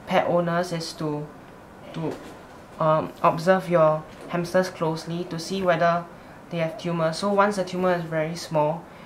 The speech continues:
you should bring it to the vets immediately so, uh, so that you can facilitate, uh, early treatment. This will make the surgical operation cheaper and also very safe.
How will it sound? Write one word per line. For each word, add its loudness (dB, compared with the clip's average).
you -4
should -2
bring -4
it -4
to -2
the 0
vets -2
immediately 0
so, -10
uh, 4
so -4
that 2
you -4
can -2
facilitate, -8
uh, 2
early 2
treatment. -4
This -6
will -4
make -2
the 4
surgical 0
operation -2
cheaper -8
and 0
also -4
very -4
safe. -10